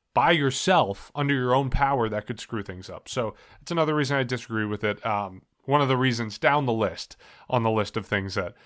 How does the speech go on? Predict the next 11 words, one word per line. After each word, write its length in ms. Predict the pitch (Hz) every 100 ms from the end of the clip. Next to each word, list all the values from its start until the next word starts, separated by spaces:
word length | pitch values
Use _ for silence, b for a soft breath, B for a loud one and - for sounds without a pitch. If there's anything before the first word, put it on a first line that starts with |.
| B B
um, 340 | 117 101 92 104
are 100 | 107
going 280 | 107 101
on 180 | 95 92
here, 180 | 95 92
but 300 | 98 101 -
definitely 640 | 151 160 185 175 165 143 B B B
a 100 | 120
fun 280 | - 135 127
conversation. 840 | 127 120 110 - 104 101 113 107 -
Um, 360 | 104 101 101